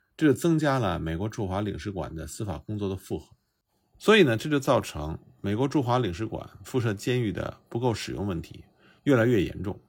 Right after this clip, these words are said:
从一八六零年开始，不少的美国驻华领事馆都出现了人犯爆满，无处可以监禁，所以必须借用英国领事馆的这种窘境。甚至部分口岸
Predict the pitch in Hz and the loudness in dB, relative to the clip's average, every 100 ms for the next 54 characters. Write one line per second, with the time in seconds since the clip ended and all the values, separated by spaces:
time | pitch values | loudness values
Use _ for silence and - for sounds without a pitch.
0 | _ _ _ _ _ _ - 190 214 214 | _ _ _ _ _ _ 2 4 6 6
1 | 208 135 135 127 120 104 - - - - | 6 4 2 0 -2 -4 -6 -14 -16 -20
2 | _ _ - 180 104 78 92 92 73 95 | _ _ 4 4 4 -2 -4 -2 -4 -4
3 | 107 95 98 82 82 92 78 - _ - | -4 -4 -4 -4 -8 -10 -12 -14 _ 0
4 | 135 135 139 117 101 - - - 92 107 | 0 2 -2 -2 -2 -4 -8 -6 -4 -2
5 | 113 101 117 90 - - _ _ _ _ | -2 0 0 0 -8 -18 _ _ _ _
6 | _ 175 185 151 - 117 - 120 120 113 | _ 6 8 6 6 0 0 -4 -2 -6
7 | 101 - - 139 127 135 147 135 143 110 | -6 -12 -2 0 0 -2 -2 2 2 4
8 | 95 76 - 151 143 123 92 - 95 87 | 0 -2 0 2 4 2 0 -4 -6 -6
9 | - - 95 95 - - - 87 _ _ | -8 -4 -4 -4 -8 -10 -8 -10 _ _
10 | _ _ _ - 208 185 147 190 156 127 | _ _ _ 0 6 6 6 4 2 -2
11 | - - 92 73 | -6 -6 -4 -6